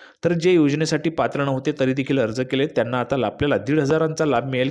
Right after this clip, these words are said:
की नाही याची धाकधूक आहे. तर ज्यांचे अर्ज मंजूर झाले त्या सर्व महिलांना पैसे येतील. फक्त तुमचं आधार कार्ड, बघा,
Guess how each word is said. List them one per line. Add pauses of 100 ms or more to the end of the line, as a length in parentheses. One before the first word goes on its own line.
की
नाही
याची
धाकधूक
आहे. (340)
तर
ज्यांचे
अर्ज
मंजूर
झाले
त्या
सर्व
महिलांना
पैसे
येतील.
फक्त (560)
तुमचं
आधार
कार्ड,
बघा,